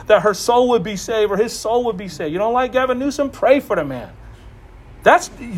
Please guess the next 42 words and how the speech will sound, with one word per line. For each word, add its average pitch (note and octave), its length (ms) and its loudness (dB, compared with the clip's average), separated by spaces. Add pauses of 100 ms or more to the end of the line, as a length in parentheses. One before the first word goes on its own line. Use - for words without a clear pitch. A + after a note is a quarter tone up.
(180)
people G#4 260 6
don't F#4+ 180 4
wanna D#4 200 2
hear D4 220 0
that, F4 220 4
but G3 140 -6
that's D4+ 240 2
the F4+ 140 -4
truth. - 580 -2 (440)
If G#3 180 4
you're C#4 140 0
not E4+ 200 2
praying C#4 340 2
for C#4 140 0
Gavin B3 360 2
Newsom, B3+ 340 -4
then A3+ 160 -4
you A#3 80 -6
have A3+ 160 0
no G#3 180 -2
right G3+ 220 2
to - 80 -10
speak G3 340 -10
on F3+ 160 -2
anything F#3 360 -8
'cause D3+ 120 -8
you're D#3+ 100 -8
not F3+ 280 -4
living E3+ 240 -6
as D#3+ 120 -8
a E3+ 60 -6
real F3+ 160 -4
Christian. C4 560 -8 (920)
Jesus C4+ 380 -2
would A3 160 -2
command G#3 480 0
you G3 100 -4
to E3+ 60 0
pray A#3+ 420 0
for A#3+ 300 2
your G3+ 160 -4
enemies. G#3+ 640 -4